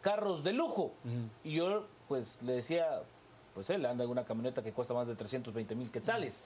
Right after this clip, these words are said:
Speaker 1: o sea, que no me parece un auto modesto, pues.
Speaker 2: Ujú. Ahora, y esa estrategia del líder, o sea, le, le han invertido muchos recursos, porque de hecho las, digamos, no fueron solo estos mensajes que dieron sus dirigentes, sino que además se invirtió en spots para radio y televisión para comunicar precisamente ese mensaje.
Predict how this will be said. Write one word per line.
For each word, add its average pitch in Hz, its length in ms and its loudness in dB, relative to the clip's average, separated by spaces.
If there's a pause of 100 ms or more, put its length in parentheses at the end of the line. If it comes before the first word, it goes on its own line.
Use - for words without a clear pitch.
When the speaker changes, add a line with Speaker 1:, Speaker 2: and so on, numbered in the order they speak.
(260)
Speaker 1:
o - 40 -8
sea, 123 140 0
que 143 80 -2
no 160 140 2
me 180 140 2
parece 156 300 0
un 165 80 2
auto 160 200 0
modesto, 180 440 0
pues. 175 200 -2
Speaker 2:
Ujú. 165 260 0
Ahora, 151 360 2
y 160 160 2
esa 165 160 0
estrategia 202 480 2
del 156 100 2
líder, 196 220 2
o 160 60 2
sea, 147 160 2
le, 143 260 2
le 139 100 4
han 156 140 2 (160)
invertido 190 760 0 (280)
muchos 147 240 0
recursos, 214 400 0
porque 135 300 0
de 131 200 4
hecho 214 380 0
las, 160 640 2 (360)
digamos, 147 220 2
no 160 140 2
fueron 220 340 0
solo 220 240 2
estos 208 200 0
mensajes 170 480 0
que 139 120 0
dieron 147 320 2
sus 123 180 -4
dirigentes, 147 480 0
sino 127 220 -2
que 131 80 0
además 135 400 0 (260)
se - 140 -4
invirtió 139 340 0
en 151 100 2
spots 170 320 -2
para 143 220 2
radio 165 320 2
y 170 60 -2
televisión 175 500 0
para 175 220 2
comunicar 123 480 -2
precisamente 123 640 -4
ese 123 120 -4
mensaje. 165 380 -2